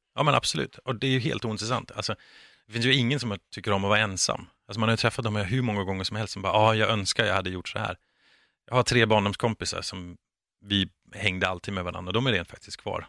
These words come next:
Och vi brukar gärna prata om det här. När vi blir tillräckligt gamla så ska vi kunna sitta på en parkbänk, sitta och skala äpp-, äpplen med en fickkniv, och sen ska vi sitta och prata gamla minnen. Och det enda kravet är egentligen att man får inte ångra någonting när man sitter där.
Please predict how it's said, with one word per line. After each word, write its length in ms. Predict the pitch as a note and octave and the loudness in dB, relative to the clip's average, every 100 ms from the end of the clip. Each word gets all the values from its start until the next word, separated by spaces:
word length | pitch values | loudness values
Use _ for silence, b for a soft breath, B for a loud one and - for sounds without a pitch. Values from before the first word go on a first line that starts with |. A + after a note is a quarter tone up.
| _ | _
Och 120 | G#2 | -6
vi 60 | G#2 | 0
brukar 240 | A2 G#2+ | 2 2
gärna 160 | G#2 F#2 | 0 0
prata 300 | G2+ F#2+ G2+ | -4 -4 -8
om 60 | |
det 60 | F2+ | -10
här. 120 | F2+ | -10
När 140 | G2 F#2+ | -8 -6
vi 240 | G#2 G#2 - _ | -6 -8 -10 _
blir 100 | - | -14
tillräckligt 380 | G2+ A2 G#2 G#2+ | -2 0 2 4
gamla 300 | G#2+ G2+ A2+ | 4 4 0
så 200 | - - | -4 -8
ska 160 | - G#2 | -10 -10
vi 60 | |
kunna 140 | G2+ F#2+ | -8 -6
sitta 240 | F2+ - | -8 -10
på 80 | - | -10
en 60 | F#2 | 0
parkbänk, 640 | G#2 F#2+ - B2 B2+ - b b b b b | 0 0 -4 -6 -6 -14 b b b b b
sitta 220 | - A2 | -8 -2
och 40 | G#2 | 0
skala 280 | - G#2 G2+ | 4 4 4
äpp-, 160 | - | 0
äpplen 220 | G#2+ G#2+ G#2 | -4 0 0
med 60 | |
en 60 | G2 | 0
fickkniv, 420 | G#2+ - A#2+ G2+ | -4 -6 -4 -4
och 60 | G2 | -6
sen 80 | |
ska 120 | G2 G2+ | -8 -10
vi 40 | |
sitta 180 | G2 F#2+ | -6 -2
och 60 | |
prata 220 | G2+ F#2+ G2 | 0 0 0
gamla 220 | F#2 G2 | 2 2
minnen. 340 | G2 G#2 G#2+ - _ _ _ _ _ _ _ | 2 0 -4 -12 _ _ _ _ _ _ _
Och 80 | A2+ | 2
det 60 | A2 | 4
enda 180 | A2+ | 4
kravet 380 | A2 C#3+ B2+ G#2 | 2 4 6 6
är 40 | G2 | 4
egentligen 340 | F#2+ - - | 2 -2 -6
att 40 | |
man 100 | G2 | -6
får 80 | G#2 | -4
inte 160 | G#2 G#2 | -4 -4
ångra 380 | A2+ G2+ A#2 A#2 | -4 -4 -6 -6
någonting 420 | F#2+ E2+ - - _ | -8 -14 -20 -20 _
när 100 | F#2+ | -18
man 120 | F#2+ F2 | -16 -12
sitter 260 | G2+ - | -14 -14
där. 180 | - | -20